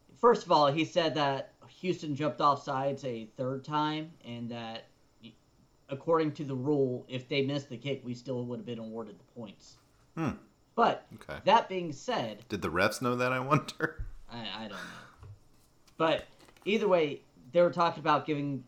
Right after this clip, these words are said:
Speaker 1: Bryce the game ball from Frankie Louvu, and he's like, they were like, "Wow, it looks like everybody was o-, over there congratulating Bryce and everybody." And I was
Speaker 2: Mm-hmm.
Speaker 1: like,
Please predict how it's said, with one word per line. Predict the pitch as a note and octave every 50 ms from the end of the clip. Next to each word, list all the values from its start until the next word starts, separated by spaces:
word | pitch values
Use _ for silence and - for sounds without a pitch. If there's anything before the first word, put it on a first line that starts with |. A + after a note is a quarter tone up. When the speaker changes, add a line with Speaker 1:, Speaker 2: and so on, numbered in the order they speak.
| _ _ -
Speaker 1:
Bryce | B2+ B2 A#2 A2+ -
the | - -
game | - D#3+ F#3 A#3 B3 A3+
ball | E3+ D3+ C3+ B2+ B2 B2 B2 B2 B2 A#2+ -
from | - A#2+ G#2
Frankie | - - A#2+ A2+ - - B2
Louvu, | C#3+ E3+ F3 D3 D3+ C#3
and | B2+ B2
he's | C#3 C#3+ B2+
like, | C3+ C#3 C3 - - - _ - A#2+ -
they | C3+
were | C3+ C3
like, | B2 B2 A#2+ B2 -
"Wow, | D#3+ F#3 G#3 F3 C3+
it | - -
looks | D3+ D3+ - F#3
like | E3 C#3+ D3+
everybody | D3 D#3 D3 E3 E3 D#3
was | C#3+ B2+ A#2+
o-, | C#3+ C#3+ C#3+ -
over | - D3 D3+ C#3+ D3+
there | C#3 D3 C#3
congratulating | C#3 - B2 A2+ - C3 B2+ C3 C#3+ C#3 C3+ C3+ C3+ C3 B2+ B2+ B2 A#2 B2 A#2+ A#2 A#2 A#2 G#2 -
Bryce | B2 B2 B2 B2+ C3 C3 C3 - B2+
and | A#2 A2+
everybody." | A2 A2 A2 A2 G2+ - A2 G#2+ G#2 G#2 G#2 G#2
And | G#2
I | G#2+ G#2+ G#2+
was | F#2+
Speaker 2:
Mm-hmm. | F2+ F2 F2+ G2+
Speaker 1:
like, | -